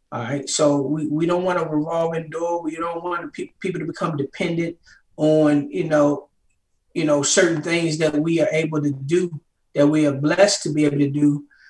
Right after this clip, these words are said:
with our partners and, and things of that nature. But, you know,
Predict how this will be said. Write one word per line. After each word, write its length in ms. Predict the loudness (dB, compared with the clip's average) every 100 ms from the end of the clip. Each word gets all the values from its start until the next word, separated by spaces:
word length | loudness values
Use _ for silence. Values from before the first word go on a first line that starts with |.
| _ -2
with 200 | 2 4
our 200 | 2 2
partners 560 | 2 2 0 -2 0
and, 160 | -2 0
and 220 | -2 -2
things 220 | -2 -2
of 80 | 0
that 80 | 0
nature. 340 | -2 -2 -4 -6 _ _ _ _ _
But, 280 | 2 2 0 0
you 140 | 2
know, 380 | 4 4 2